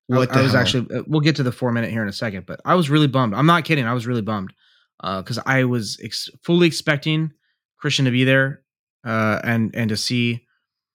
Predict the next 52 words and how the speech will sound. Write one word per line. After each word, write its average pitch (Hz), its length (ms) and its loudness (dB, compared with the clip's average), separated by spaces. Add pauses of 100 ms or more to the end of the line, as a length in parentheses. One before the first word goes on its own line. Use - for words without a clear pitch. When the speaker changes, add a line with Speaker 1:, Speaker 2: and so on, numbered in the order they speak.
(560)
Speaker 1:
you 156 100 -4
know, 156 220 4
what's 156 180 2
kinda 208 200 4
cool 202 220 4
about, 147 360 2
you 139 100 -2
know, 123 160 -2
like, 113 260 -8 (440)
um, 113 240 -6
I - 80 2
didn't 165 120 6
get 165 80 4
to 147 80 0
see 160 120 2
Bob's, 143 600 2 (100)
uh, 139 160 -2
four 147 220 0
minute, 151 240 0
but 127 100 -2
I 120 60 0
heard 123 160 0
that 117 80 0
was 110 120 -6
really 117 200 -2
good. 113 280 -2 (460)
Um, 104 400 -4
gosh, 143 180 0
I 147 60 0
guess 180 160 -4
we 139 80 -4
should, 107 240 -6 (140)
let, 202 200 -2
here, 156 260 2
you 147 80 2
know 156 60 6
what? 185 220 4 (400)
Let's 131 140 -6
wrap 156 160 2
up 165 120 0
Unlimited 135 520 2 (160)
and 120 100 -6
let's 117 140 -4
move 120 160 0
on, 113 140 0
'cause 110 140 -6
we 117 100 0
can 113 100 -2
talk 107 240 -2
about 92 200 -2
four 107 160 -2
minute, 101 220 0